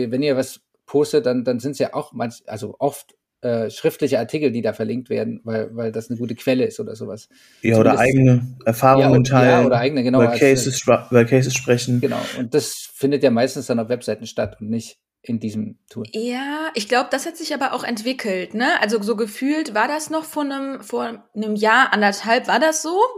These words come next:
Speaker 3: Da hat man häufig auf externe Seiten, ähm, verlinkt. Und dann kam ja irgendwann zum einen, Niklas, das, was du gerade beschreibst, nämlich, dass die Leute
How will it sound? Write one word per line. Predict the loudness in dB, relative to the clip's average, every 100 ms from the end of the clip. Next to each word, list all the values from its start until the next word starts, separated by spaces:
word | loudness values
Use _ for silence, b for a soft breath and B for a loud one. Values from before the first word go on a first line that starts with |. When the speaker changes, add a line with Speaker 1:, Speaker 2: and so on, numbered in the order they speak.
| -4
Speaker 3:
Da | -4
hat | -2
man | -4 -4
häufig | -4 -6 -8 -4
auf | -4 -4 B B B B
externe | -4 -4 -4 -4 -2
Seiten, | -2 0 -2 -4 -6 -4 -6 -4
ähm, | -2 -2 -4 -6
verlinkt. | -4 0 0 0 -4 -8 B B B -6
Und | 2
dann | 2 0
kam | -4 -4
ja | -4 0
irgendwann | 0 0 -4 -2 -2 -2 -4
zum | -4 0
einen, | 0 0 -2 -4
Niklas, | -4 -4 -6
das, | -6
was | -6
du | -6
gerade | -2 0 0
beschreibst, | -4 0 0 2 -2
nämlich, | -8 -8
dass | -8 -6
die | -4
Leute | -2 -2 -4